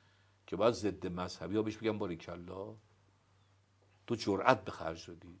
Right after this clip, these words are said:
در یکی از این اظهار نظرها نویسنده میگه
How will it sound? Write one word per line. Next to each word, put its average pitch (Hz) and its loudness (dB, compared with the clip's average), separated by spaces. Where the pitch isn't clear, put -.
در 95 -8
یکی 110 -2
از 98 2
این 110 -2
اظهار 92 -4
نظرها 92 4
نویسنده 98 2
میگه 120 2